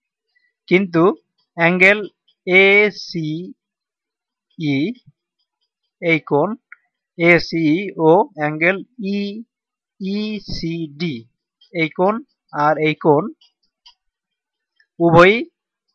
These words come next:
এসিডি এর অংশ, তার মানে এই কোণ, এই কোণ মিলে এসিডি এর অংশ। সুতরাং angle এসিডি greater than angle, কারণ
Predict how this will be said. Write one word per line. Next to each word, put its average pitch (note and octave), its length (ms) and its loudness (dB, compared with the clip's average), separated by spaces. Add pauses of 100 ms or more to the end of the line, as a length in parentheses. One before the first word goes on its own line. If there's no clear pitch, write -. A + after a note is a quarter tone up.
(600)
এসিডি F3+ 1000 -2 (100)
এর D3 140 2
অংশ, B2+ 140 -12 (120)
তার C#3 140 -4
মানে D#3+ 180 -10
এই E3 120 -2
কোণ, F#3+ 120 -2 (100)
এই E3 100 -2
কোণ E3+ 200 -4
মিলে F3 220 0 (280)
এসিডি D3 420 -4 (100)
এর A3 80 0 (460)
অংশ। C#3+ 220 0 (200)
সুতরাং D#3+ 360 0 (540)
angle D#3+ 360 0 (320)
এসিডি E3+ 640 -2 (140)
greater D#3 280 -4
than E3 200 0
angle, E3 280 -2 (2750)
কারণ D#3+ 140 0